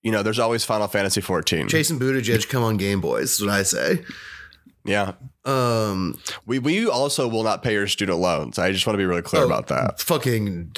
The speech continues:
Speaker 2: we got other problems. Um,
Speaker 1: What, what's the point of marrying into, like, Washington if you still have student loans? It's so bleak. It's like, none of the benefits. Like, ba-, like, back when you used to be in political royalty,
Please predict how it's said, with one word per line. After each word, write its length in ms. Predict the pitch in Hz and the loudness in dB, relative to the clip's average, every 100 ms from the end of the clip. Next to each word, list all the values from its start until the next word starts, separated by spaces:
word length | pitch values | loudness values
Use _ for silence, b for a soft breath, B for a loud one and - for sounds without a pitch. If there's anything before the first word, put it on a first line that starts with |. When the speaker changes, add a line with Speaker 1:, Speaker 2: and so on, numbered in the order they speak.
| - | -8
Speaker 2:
we 180 | 107 139 | -4 0
got 180 | 151 127 | 2 2
other 380 | 127 117 98 - | 2 0 -4 -2
problems. 560 | 123 107 85 - - - B B B B B _ - | 0 0 -2 -2 -2 -4 B B B B B _ -2
Um, 640 | 165 139 127 104 90 92 | 2 2 0 0 -2 0
Speaker 1:
What, 280 | 123 202 - | 0 0 -4
what's 320 | 113 226 - | -4 -2 -2
the 120 | - | -4
point 520 | 349 - 123 151 143 - | -4 -2 0 0 -2 -2
of 300 | 110 113 95 | 0 0 0
marrying 640 | 104 104 107 117 127 123 113 | -2 0 2 2 2 0 0
into, 320 | 107 104 110 | -2 0 0
like, 300 | 98 95 90 | 2 0 0
Washington 1000 | 87 92 98 107 107 90 95 87 82 82 - _ - | 0 0 2 0 -2 0 0 0 0 -4 -8 _ -4
if 100 | 98 | 0
you 60 | |
still 320 | 98 - 101 | 0 0 0
have 100 | 95 | -2
student 360 | - - 95 80 | -2 -2 0 0
loans? 500 | 82 87 73 - - | 0 0 -2 -6 -6
It's 120 | - | -2
so 220 | - 120 139 | 0 2 0
bleak. 600 | 139 139 127 98 - - | -2 0 0 0 -4 -6
It's 180 | 107 - | -4 0
like, 360 | 117 110 - B B B - | 0 0 -4 B B B -6
none 380 | 107 123 151 | 0 2 2
of 80 | 208 | 2
the 80 | 175 | 0
benefits. 880 | 117 117 117 - 82 - - - - _ - _ | 0 0 0 -2 -6 -4 -2 -2 -2 _ -20 _
Like, 360 | 123 135 139 - | -2 0 -2 -6
ba-, 120 | 139 - | -4 0
like, 220 | 139 127 | -2 0
back 240 | 175 240 | -2 0
when 100 | 294 | 0
you 260 | 247 214 185 | 2 2 2
used 360 | 131 117 127 - | 0 0 0 -2
to 80 | |
be 200 | 127 139 | -2 0
in 120 | 143 131 | 0 -2
political 500 | 147 139 139 147 131 | 0 0 0 0 0
royalty, 720 | 131 131 135 - 139 139 | 2 2 0 -2 0 0